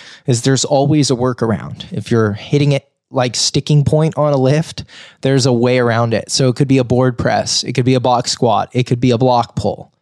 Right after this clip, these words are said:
right? Um, if you're having a hard time breaking a plateau, there's different schemes of periodization that people will deploy.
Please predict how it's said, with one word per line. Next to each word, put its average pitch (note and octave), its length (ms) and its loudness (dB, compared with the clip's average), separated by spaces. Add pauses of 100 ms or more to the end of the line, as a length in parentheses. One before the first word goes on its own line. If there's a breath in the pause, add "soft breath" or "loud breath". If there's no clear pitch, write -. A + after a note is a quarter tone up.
(260)
right? A#2+ 260 -2 (380 loud breath)
Um, A2 460 -2 (100)
if C3 220 -4
you're C3+ 160 2
having C#3 260 0
a C3+ 80 0
hard C3 260 0
time C3+ 300 0
breaking B2+ 480 0
a A#2+ 140 0
plateau, B2 880 0
there's B2 320 -2
different C#3+ 520 -2 (220)
schemes D3 600 2
of A#2 120 -2
periodization B2+ 920 2
that A2+ 120 -8
people A#2 280 0
will A#2 100 -2
deploy. A#2 560 -4